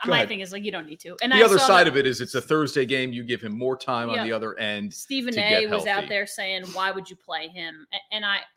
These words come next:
Speaker 2: I agree. It's, if you lose in week one, it's no big deal, I
Speaker 1: Yeah.
Speaker 2: don't think.
Speaker 1: Yeah.
Speaker 2: Um, make sure he's a hundred percent and, and make sure that's good to go.
Speaker 1: Yeah.
Speaker 2: Should we tell the people we have a, we have a live audience tonight?
Speaker 1: Please.
Speaker 2: We've
Speaker 1: Yeah.
Speaker 2: got a live, if you hear him in the background,
Speaker 1: Yeah.
Speaker 2: yeah, we've got a live audience in the house.
Speaker 1: Mm-hmm.
Speaker 2: Uh,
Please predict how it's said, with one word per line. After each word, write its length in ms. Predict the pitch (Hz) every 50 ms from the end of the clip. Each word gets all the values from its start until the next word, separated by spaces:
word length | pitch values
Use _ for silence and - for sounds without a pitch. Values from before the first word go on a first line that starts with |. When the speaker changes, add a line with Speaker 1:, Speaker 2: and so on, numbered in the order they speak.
| - _ -
Speaker 2:
I 120 | 226 226
agree. 480 | 208 190 175 - 175 175 180 185 185 -
It's, 240 | 196 190 - - - _ _ _ _ _ _ _ _ _ -
if 180 | 226 220 -
you 140 | 220 220 208
lose 360 | 185 180 214 220 220 214 196
in 140 | 220 208 202 196
week 200 | 196 196 196 -
one, 220 | 180 185 185 185
it's 220 | 180 180 - -
no 120 | 175 175 180
big 260 | 165 185 175 165 147
deal, 280 | - 170 170 180 175 175
I 60 | 170
Speaker 1:
Yeah. 40 | 165
Speaker 2:
don't 240 | 147 139 175 -
think. 280 | - 185 175 170 175 _ _ - 170
Speaker 1:
Yeah. 160 | 170 143 160 156
Speaker 2:
Um, 200 | 151 147 - _ _ _ -
make 180 | 214 240 233
sure 200 | 240 - 233 226
he's 100 | 220 180
a 60 | 196
hundred 280 | 190 - 208 202 196 175
percent 380 | 185 175 - - 165 170 156 -
and, 200 | 156 160 160 170 _ _ _ _ _ _ -
and 60 | 180
make 120 | 175 170 -
sure 160 | - - -
that's 180 | - 160 - -
good 180 | - 160 -
to 80 | - 175
go. 180 | - - - - _ -
Speaker 1:
Yeah. 140 | 123 127 123
Speaker 2:
Should 140 | - 240
we 40 | 254
tell 140 | 254 285 262
the 60 | 254 277
people 160 | 294 240 233
we 40 | 220
have 120 | 214 214
a, 120 | 202 170 156 - _
we 140 | 202 196 196
have 80 | 190 202
a 40 |
live 340 | 185 170 156 156 170 185 160
audience 460 | 147 151 190 220 175 - 160 - -
tonight? 200 | - - - -
Speaker 1:
Please. 420 | 107 117 180 185 123 - - - - 180 - -
Speaker 2:
We've 100 | 233 254
Speaker 1:
Yeah. 100 | - -
Speaker 2:
got 140 | 302 302 294
a 200 | 254 240 240 240
live, 500 | 233 240 247 240 247 254 269 277 262 - - - - - - -
if 100 | 240 240
you 80 | 247
hear 160 | 233 254 262 269
him 80 | 277
in 60 | 285
the 80 | 285 269
background, 540 | 285 262 240 240 - 226 214 208 233 269 269
Speaker 1:
Yeah. 80 | 262
Speaker 2:
yeah, 220 | 254 247 226 - 226
we've 140 | 240 233 208
got 160 | 247 240 240
a 60 | 233
live 420 | 220 220 226 233 247 269 285 240
audience 460 | 247 240 240 240 240 240 240 233 240 247
in 100 | 226 214
the 100 | 214 220
house. 460 | 220 196 185 185 220 269 - - -
Speaker 1:
Mm-hmm. 160 | 104 107 117
Speaker 2:
Uh, 360 | 208 196 190 185 180 180 175